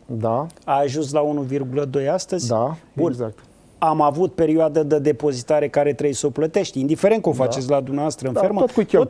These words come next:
Speaker 2: trebuie.
Speaker 1: Tot
Speaker 2: E o
Speaker 1: cu cheltuieli.
Speaker 2: cheltuială, corect?
Speaker 1: Absolut, de acord.
Speaker 2: Deci, tocmai această funcționare în zigzag, așa, în foarfece,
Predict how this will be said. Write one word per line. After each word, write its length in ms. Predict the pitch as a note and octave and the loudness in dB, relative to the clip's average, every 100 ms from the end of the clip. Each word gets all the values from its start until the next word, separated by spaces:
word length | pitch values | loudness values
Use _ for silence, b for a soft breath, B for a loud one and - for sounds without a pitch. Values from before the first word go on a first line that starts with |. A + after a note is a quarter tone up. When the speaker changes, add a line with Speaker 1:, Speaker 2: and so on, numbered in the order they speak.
| - D3+ | 2 2
Speaker 2:
trebuie. 260 | C3 A#2 - | 0 -2 -4
Speaker 1:
Tot 100 | A3+ G#3+ | 0 2
Speaker 2:
E 40 | F3 | 2
o 40 | |
Speaker 1:
cu 60 | F#3 | 4
cheltuieli. 20 | |
Speaker 2:
cheltuială, 540 | G3+ F#3 G3 F#3+ B2+ | 4 4 4 4 2
corect? 340 | A#2 D3+ F3 G3+ | 0 2 2 2
Speaker 1:
Absolut, 240 | D#3+ A#2+ | 0 -2
de 40 | - C#3+ | -4 -4
acord. 120 | C3+ | 2
Speaker 2:
Deci, 280 | D3+ - - - - - | 2 0 -10 -20 -20 -2
tocmai 400 | D3 G3 C4 D#4+ | 0 2 2 2
această 460 | - F#3+ F3 - | 2 2 2 -2
funcționare 920 | E3 D#3+ D3+ - D#3 D#3 E3 D#3 C#3 B2 C3 | -4 -2 -4 0 0 2 4 4 2 0 -2
în 320 | C3+ C#3 C3+ B2+ | 0 0 0 0
zigzag, 520 | A#2+ C3 B2+ D#3+ C3 | 0 -2 0 0 2
așa, 260 | B2 - | -2 0
în 80 | D3 | -2
foarfece, 840 | B2 C3 B2+ - B2+ - C3 A#2+ | -4 -2 -2 -2 -6 -4 -2 -2